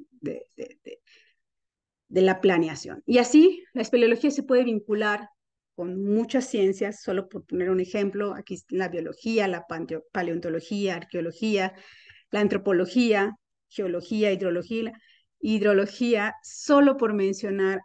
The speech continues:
algunas ciencias. De aquí se derivan muchísimas más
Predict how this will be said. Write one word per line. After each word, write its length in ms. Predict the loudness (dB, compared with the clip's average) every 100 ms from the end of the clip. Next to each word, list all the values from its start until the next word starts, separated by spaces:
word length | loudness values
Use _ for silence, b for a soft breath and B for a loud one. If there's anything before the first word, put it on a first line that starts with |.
| _
algunas 500 | -10 -6 -6 -6 -8
ciencias. 680 | -12 -10 -6 -4 -4 -6 -6
De 100 | -8
aquí 180 | -8
se 100 | -6
derivan 400 | -4 -2 -4 -4
muchísimas 800 | -4 -8 -8 -8 -4 -2 -2 -2
más 320 | -6 -6 -10